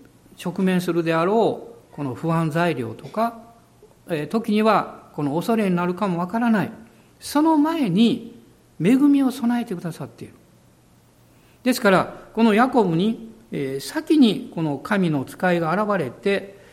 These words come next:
神の側の守りと導きがあるんだということを教えているわけです。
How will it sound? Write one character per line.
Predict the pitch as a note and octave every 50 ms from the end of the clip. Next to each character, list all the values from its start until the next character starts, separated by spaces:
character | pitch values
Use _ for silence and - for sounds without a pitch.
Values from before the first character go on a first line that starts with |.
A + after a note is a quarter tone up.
| - _ -
神 | - - D#4 E4+ F4+ E4+ D#4+
の | C#4+ C#4 A#3+ G3
側 | G3 A#3+ C#4 D4 D4 C4+
の | B3 B3+ C#4 C#4+ C#4 G3+ - - - - - - - -
守 | D3+ E3 G3 A3+ A#3+ A#3+ A3+ A3+
り | A3
と | A3+ G#3+
導 | F3+ F3+ F#3+ F#3+ C4 A3+ A#3 A3 F#3
き | - A3+
が | G#3+ G3+ F3+
あ | G3
る | B3+ D4+
ん | D4 C4
だ | A#3 C#4 C#4+
と | - A3 F#3
い |
う | F3 F3
こ | E3 D3
と | - A#2+
を | A#2+ C3 F3 A3+ A3+ - - - - - - - -
教 | D3 D3 - - D#3
え | C#3 C3
て | - -
い | A#2+
る | A#2 A2+
わ | G#2+ G2 -
け | -
で | - -
す。 | - - - -